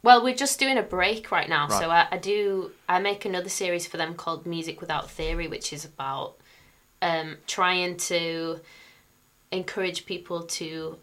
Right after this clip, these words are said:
Speaker 1: make music in a way that isn't too kind of overwhelmed with theory knowledge.
Speaker 2: Yeah.
Speaker 1: Um, we, we kind of did a pause on Backstage Pass podcast in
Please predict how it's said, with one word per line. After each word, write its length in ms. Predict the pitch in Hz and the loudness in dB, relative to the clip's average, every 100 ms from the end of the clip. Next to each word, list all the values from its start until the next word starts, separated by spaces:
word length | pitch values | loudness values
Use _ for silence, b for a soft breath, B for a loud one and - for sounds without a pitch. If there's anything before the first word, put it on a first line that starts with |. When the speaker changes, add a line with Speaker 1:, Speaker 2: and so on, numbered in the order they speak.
| _ | _
Speaker 1:
make 400 | 185 180 175 - | -6 -4 -4 -6
music 760 | 180 170 165 156 - - - - - | -6 -6 -2 -2 -2 -8 -16 -18 -12
in 120 | 170 | -8
a 60 | 165 | -6
way 260 | 160 156 151 | -4 -6 -4
that 360 | 143 - - _ _ _ _ - | -2 -2 -4 _ _ _ _ -6
isn't 500 | 180 170 156 147 - _ _ _ _ _ | -6 -4 -6 -6 -10 _ _ _ _ _
too 480 | - - 170 160 156 - _ | -10 -6 -6 -8 -12 -18 _
kind 240 | - 175 165 | -10 -8 -8
of 120 | 160 | -4
overwhelmed 640 | 175 175 170 165 156 156 151 | 0 0 0 0 -2 -4 -8
with 380 | 147 139 - - _ _ - | -6 -6 -10 -20 _ _ -20
theory 440 | - 185 175 170 | -4 0 0 0
knowledge. 720 | 175 170 190 220 101 180 - - | -2 0 0 -2 -2 -2 -6 -4
Speaker 2:
Yeah. 200 | 170 160 | -2 -2
Speaker 1:
Um, 240 | 160 160 160 - B B B B _ _ _ - _ - 185 | -6 -10 -12 -16 B B B B _ _ _ -20 _ -18 -2
we, 240 | 220 214 - | -2 -2 -2
we 140 | 214 | 0
kind 220 | 214 240 | 4 4
of 160 | 220 - | 4 0
did 140 | 220 | -4
a 40 | 202 | -4
pause 460 | - 208 208 196 | 0 4 6 4
on 280 | 190 180 180 - | 2 -2 -6 -6
Backstage 480 | 175 - - 175 175 | -6 -4 -6 -6 -6
Pass 180 | - 170 | -8 -12
podcast 720 | - - 175 - 170 - - - _ | -10 -10 -10 -8 -10 -8 -12 -14 _
in 540 | 175 170 170 170 170 | -6 -6 -6 -10 -12